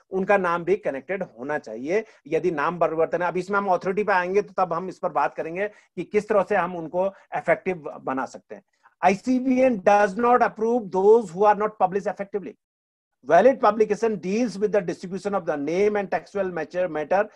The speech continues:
as well as the description। कहने का मतलब ये कि वैलिड पब्लिकेशन का मतलब सिर्फ नाम नहीं है, उसके संग उसका टेक्स्ट, उसका जो मटेरियल है और जो डिस्क्रिप्शन है वो भी उसके साथ होना चाहिए। A plant thought effectively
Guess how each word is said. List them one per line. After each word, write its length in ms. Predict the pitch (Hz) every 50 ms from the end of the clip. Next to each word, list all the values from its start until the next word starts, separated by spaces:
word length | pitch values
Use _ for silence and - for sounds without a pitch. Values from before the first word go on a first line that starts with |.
| _ _ _ -
as 60 | 151
well 120 | 131 - 151
as 80 | 147
the 120 | 147 175 175
description। 460 | 190 190 - 247 240 196 - 208 156 - _ _ _ _ _ _ _
कहने 180 | 165 170 185 196
का 60 | 208
मतलब 240 | 214 214 208 220 220
ये 80 | 226 214
कि 120 | 220 226
वैलिड 280 | 190 190 196 220 214 220
पब्लिकेशन 460 | 208 190 208 214 196 190 196 208 208
का 100 | 202 202
मतलब 220 | 202 202 208 214
सिर्फ 180 | - 220 208 202
नाम 240 | 214 208 208 220 220
नहीं 160 | 226 247 226
है, 160 | 185 123 - _ _ _ _ -
उसके 220 | 190 170 - 214
संग 180 | - 220 214 214
उसका 180 | 208 208 220
टेक्स्ट, 480 | 202 208 - 185 185 202 214 - - - _ _ _ _ _
उसका 220 | 170 143 - 190 180
जो 80 | 180
मटेरियल 520 | 160 156 147 - 196 202 214 220 226 208 202
है 180 | 208 226 226 - _ _ _ -
और 100 | 175 180
जो 100 | 175 208
डिस्क्रिप्शन 600 | 190 208 202 - - 240 196 170 - 226 208 165
है 120 | 135 120 - _ _ _ -
वो 160 | 165 202 220
भी 120 | 226 247
उसके 220 | 226 202 - - 185
साथ 280 | - 127 120 127 117
होना 180 | 110 113 110 104
चाहिए। 240 | - _ 101 107 - _ _ _ _ _ -
A 40 | - - -
plant 300 | 208 208 214 233 247 247
thought 580 | 247 247 _ _ - - 185 214 214 226 202 -
effectively 500 | - 196 190 - 220 208 196 214 220